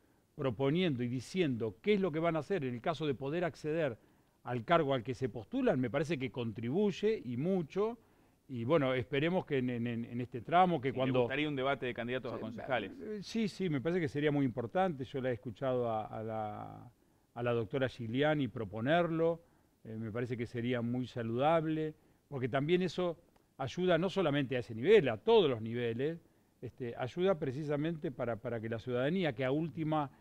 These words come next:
Speaker 1: en el último tramo de, de, de, de la campaña es que comienza a decidir a dónde votar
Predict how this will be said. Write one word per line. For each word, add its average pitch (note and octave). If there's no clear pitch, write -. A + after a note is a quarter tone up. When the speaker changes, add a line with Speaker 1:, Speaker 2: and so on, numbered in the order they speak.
Speaker 1:
en C3+
el C#3+
último D#3
tramo D3+
de, A#2+
de, A#2
de, A2+
de A#2+
la C3
campaña C3
es C3
que A#2+
comienza C3
a -
decidir C3
a -
dónde C#3
votar D#3+